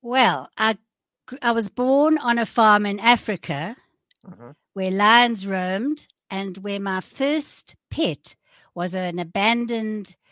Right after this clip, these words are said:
Speaker 1: little buck or, or deer called Hickey because she hiccuped when we fed her milk from a bottle. I don't think
Speaker 2: Mm-hmm.
Speaker 1: many people know that.
Speaker 2: Yeah. Wow.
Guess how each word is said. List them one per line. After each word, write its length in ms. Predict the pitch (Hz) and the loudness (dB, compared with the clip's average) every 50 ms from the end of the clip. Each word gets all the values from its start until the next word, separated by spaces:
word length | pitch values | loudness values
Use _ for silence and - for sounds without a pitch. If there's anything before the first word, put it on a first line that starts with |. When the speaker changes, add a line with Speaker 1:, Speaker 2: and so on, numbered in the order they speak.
| _ _ _ | _ _ _
Speaker 1:
little 480 | - 202 - - 208 202 196 190 185 170 170 175 _ - | -12 -10 -8 -6 -6 -6 -4 -6 -8 -8 -12 -16 _ -6
buck 340 | - 190 180 - _ - - | -4 -4 -4 -6 _ -12 -10
or, 300 | 175 170 160 160 156 185 | -10 -8 -8 -10 -12 -14
or 160 | - 185 175 160 | -14 -12 -12 -12
deer 480 | 151 - 208 214 202 170 160 180 208 _ - | -10 -6 -4 -4 -4 -4 -6 -8 -10 _ -14
called 320 | - 220 190 180 180 170 | -10 -10 -8 -8 -8 -8
Hickey 480 | - - 339 - - - 208 185 185 185 | -6 -6 -6 -4 -4 -4 -2 -2 -4 -4
because 380 | 185 190 175 - - 202 190 | -6 -10 -10 -8 -8 -8 -6
she 240 | - - - 185 175 | -6 -6 -6 -6 -6
hiccuped 580 | - - 302 - - 220 185 - _ - - - _ _ _ _ _ _ | -6 -6 -6 -4 -4 -4 -4 -4 _ -14 -18 -18 _ _ _ _ _ _
when 160 | - 185 185 180 | -10 -6 -6 -4
we 140 | 175 180 180 | -6 -6 -8
fed 320 | - - 220 214 214 190 | -8 -6 -6 -4 -4 -4
her 180 | 202 208 196 175 | -4 -6 -6 -4
milk 300 | 180 185 185 185 175 - | -6 -6 -6 -8 -8 -10
from 220 | - 190 165 165 | -8 -6 -6 -6
a 80 | 160 151 | -6 -6
bottle. 400 | 151 151 147 - _ - - _ _ _ - | -6 -8 -8 -10 _ -20 -20 _ _ _ -16
I 80 | 160 165 | -12 -8
don't 220 | - 196 196 190 - | -6 -6 -6 -6 -6
think 140 | 208 180 | -8 -6
Speaker 2:
Mm-hmm. 80 | 160 160 | -6 -6
Speaker 1:
many 160 | 156 202 202 - | -4 -4 -6 -6
people 400 | - - 175 175 - - 160 151 | -6 -6 -8 -8 -8 -10 -10 -8
know 180 | 151 147 139 135 | -8 -8 -10 -12
that. 160 | 131 117 - _ _ _ _ _ _ _ _ _ _ _ _ _ _ _ _ _ _ _ _ _ | -14 -18 -20 _ _ _ _ _ _ _ _ _ _ _ _ _ _ _ _ _ _ _ _ _
Speaker 2:
Yeah. 320 | - - 104 104 98 82 - - _ _ _ _ _ _ _ _ _ - | -10 -4 -2 -2 -2 -2 -4 -8 _ _ _ _ _ _ _ _ _ 2
Wow. 340 | 107 107 107 104 92 85 | 4 6 6 6 6 4